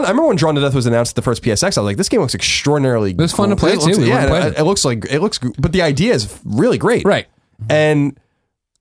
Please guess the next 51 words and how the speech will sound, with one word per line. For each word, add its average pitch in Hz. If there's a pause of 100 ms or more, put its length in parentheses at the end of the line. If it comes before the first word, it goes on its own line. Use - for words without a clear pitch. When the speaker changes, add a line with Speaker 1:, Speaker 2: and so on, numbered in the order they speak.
(460)
Speaker 1:
th-, 147
I 160
think 220
that 160
maybe 196
a 156
beta 151
test -
here, 165
a 139
beta 127
test 131
there. 180
It's 170
kinda 208
like 214
what 180
happened 143
with 117
the -
Tomorrow 123
Children, 151
where 113
they, 104
they 107
alpha 113
tested 170
it -
and 127
then 120
they 123
just 117
<laughs> -
fucking 147
disappeared. 139 (220)
And 165
we 220
have 233
no 214
idea. 214
Like, 151
the 170
game's 220
gonna 143
come 170
out, 208
but 139
we 143
have 196
no 190
idea 151